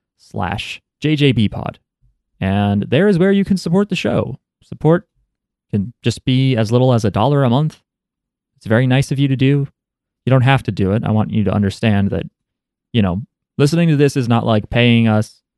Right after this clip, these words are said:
It's not like taking out a loan that you then have to pay back or anything. You don't have to, but a dollar a mo-, a month helps. It gets you access to the Patreon feed, which is updated weekly by Miles with his cultural reference newsletter.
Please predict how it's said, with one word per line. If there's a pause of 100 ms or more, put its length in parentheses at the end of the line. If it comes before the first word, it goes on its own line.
(420)
It's
not
like
taking
out
a
loan
that
you
then
have
to
pay
back
or
anything.
You
don't
have
to,
but (520)
a
dollar
a
mo-,
a
month
helps.
It
gets
you
access
to
the
Patreon
feed, (580)
which (100)
is
updated
weekly (180)
by
Miles
with
his
cultural
reference
newsletter.